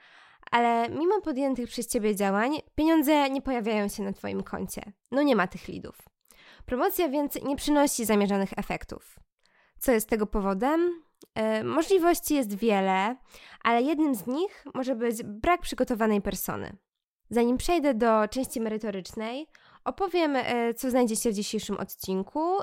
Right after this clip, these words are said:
jakie tematy będę poruszać. Na pewno opowiem Ci, dlaczego persona jest ważna w tworzeniu strategii promocji programów partnerskich. Opowiem również o tym, co powinien zawierać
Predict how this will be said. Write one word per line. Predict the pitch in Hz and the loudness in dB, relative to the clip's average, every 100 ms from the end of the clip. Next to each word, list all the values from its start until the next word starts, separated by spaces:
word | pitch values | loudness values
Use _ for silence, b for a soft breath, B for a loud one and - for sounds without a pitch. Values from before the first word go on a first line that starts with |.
| - | -4
jakie | 254 262 269 | -6 -6 -4
tematy | 233 226 226 214 | -2 -2 -4 -2
będę | 202 208 | 0 0
poruszać. | 196 202 170 170 - - - - _ _ - | -2 -4 -4 -6 -12 -14 -18 -18 _ _ -8
Na | 233 | -4
pewno | 381 302 311 254 | -2 2 4 4
opowiem | 247 262 240 240 | 2 0 2 0
Ci, | - 226 | -2 -2
dlaczego | 226 220 - 220 208 | -2 -2 -2 -2 -2
persona | 214 - 220 196 | -4 0 2 2
jest | 196 190 190 | 2 0 0
ważna | 196 196 190 | 2 2 -2
w | 185 | -2
tworzeniu | - 196 185 180 | -4 -4 -4 -6
strategii | - - - 196 180 180 180 | -8 -10 -6 -4 -4 -4 -4
promocji | - 190 190 - | -2 -4 -6 -10
programów | - 190 185 180 | -12 -10 -10 -10
partnerskich. | - 180 170 170 170 - - 311 370 - _ | -12 -14 -12 -14 -12 -12 -8 -6 -6 -8 _
Opowiem | - 359 349 302 | -2 2 4 4
również | 285 247 269 - | 2 2 0 0
o | 247 | -4
tym, | 233 240 226 226 | -2 0 0 -2
co | - 269 | -2 -2
powinien | 233 208 214 208 | 0 2 2 2
zawierać | 208 190 202 196 190 | 0 0 0 -2 -4